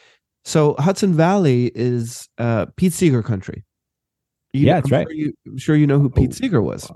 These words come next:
Speaker 2: one hundred percent.
Speaker 1: So I had the, the great fortune of meeting the guy and being
Speaker 2: That's
Speaker 1: at his
Speaker 2: awesome.
Speaker 1: house and talking to him. And this was way before I did the, the podcast. This was, you know,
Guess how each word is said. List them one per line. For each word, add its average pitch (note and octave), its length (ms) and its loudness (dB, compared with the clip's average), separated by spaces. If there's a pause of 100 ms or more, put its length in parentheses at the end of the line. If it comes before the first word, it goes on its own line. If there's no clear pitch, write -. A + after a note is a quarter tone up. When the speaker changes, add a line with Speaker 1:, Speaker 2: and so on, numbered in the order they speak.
Speaker 2:
one G#2 340 2
hundred A#2+ 220 2
percent. - 300 -4 (300)
Speaker 1:
So C3 460 0 (580)
I D#3+ 140 0
had G#3 180 2
the, C3 220 -2
the B2+ 180 -4
great C3+ 460 -2
fortune C3 680 -6 (120)
of C#3 260 0
meeting C3+ 560 2
the F#2 100 -2
guy E2 460 -6
and A#2 160 -6
being F#3 240 2
Speaker 2:
That's D3 180 0
Speaker 1:
at D3 60 4
his C3+ 140 0
Speaker 2:
awesome. D3 80 -8
Speaker 1:
house - 480 -6 (680)
and C#3 200 -4
talking D#3+ 400 -2
to A2+ 160 -4
him. A2 280 -6
And C#3 200 -2
this E3 120 -2
was E3 140 -2
way F3+ 380 2
before C#3+ 420 2
I A2+ 80 2
did A2 220 0
the, G2 200 -2
the G2 200 -6
podcast. A2 640 -4
This G2+ 200 -14
was, F2+ 380 -14
you G2 100 -10
know, E2 160 -12